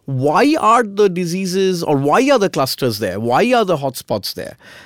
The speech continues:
And some, in some cases, you know, they could say, "Oh, wait a minute, you know, these, uh,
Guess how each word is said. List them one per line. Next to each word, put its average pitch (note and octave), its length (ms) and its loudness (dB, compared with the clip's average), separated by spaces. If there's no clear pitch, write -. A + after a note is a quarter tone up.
And F3 240 0
some, E3+ 260 0
in D3+ 180 -2
some F#3 280 -2
cases, F3+ 480 2
you D#3+ 100 0
know, F#3 140 0
they E3 120 0
could D3 200 -4
say, D#3+ 180 2
"Oh, D#3 80 4
wait D3 240 0
a C#3+ 60 -2
minute, C#3+ 280 -4
you B2+ 80 -4
know, C3+ 140 -4
these, C3+ 400 -4
uh, C3 180 0